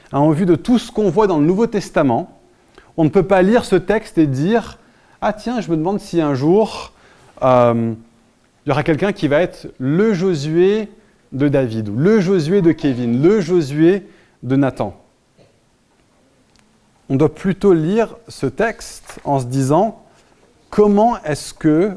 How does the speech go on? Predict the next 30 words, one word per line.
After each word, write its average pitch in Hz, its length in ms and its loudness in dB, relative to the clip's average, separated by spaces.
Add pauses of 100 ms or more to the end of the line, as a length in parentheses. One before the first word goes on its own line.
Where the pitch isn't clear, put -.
moi, 143 520 0
je 101 140 -4
peux 135 180 -2
me 160 180 4
positionner 156 840 -2 (640)
pour 139 240 -4
être 175 380 -2
un 139 180 0
Josué 135 520 2
pour 135 240 -4
les 131 120 0
Moïse 131 380 0
qui 123 100 -12
sont 127 160 -6
déjà 127 240 -4
présents 117 500 -6 (300)
dans 113 180 -2
l'Église ? 98 600 -8 (1900)
Ceux - 240 -2
qui 185 260 -2
ont 175 260 0 (240)
déjà 156 580 2
un 156 160 -2
appel 156 640 -2
établi, 151 600 -2 (320)
comment 190 280 -2
est-ce 208 120 -6
que 185 100 -2
je 175 100 2
peux 180 220 0